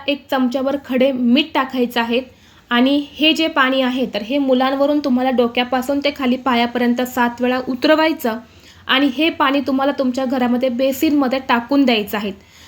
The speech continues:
पाणी टाकताना फक्त ते जे पाणी आहे तर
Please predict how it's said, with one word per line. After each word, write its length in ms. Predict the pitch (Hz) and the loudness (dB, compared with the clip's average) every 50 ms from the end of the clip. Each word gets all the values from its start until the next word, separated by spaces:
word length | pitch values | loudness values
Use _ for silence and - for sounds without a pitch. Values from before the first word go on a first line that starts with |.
| - _ _ _ | -20 _ _ _
पाणी 280 | 285 269 262 285 311 330 320 - | 0 2 2 2 0 0 0 0
टाकताना 480 | 311 285 294 - - 302 285 294 302 | -2 -2 -2 -2 -2 -2 0 0 -2
फक्त 340 | 302 - 311 285 294 - - 294 294 | -2 -4 -6 -8 -6 -6 -8 -6 -2
ते 100 | - 285 | -2 -2
जे 120 | 285 262 285 | 0 0 -2
पाणी 380 | 285 285 285 269 247 247 254 254 | 0 0 0 0 2 2 2 0
आहे 280 | 254 247 240 233 240 208 196 - | 0 -2 -2 -4 -4 -4 -4 -4
तर 100 | 233 | -6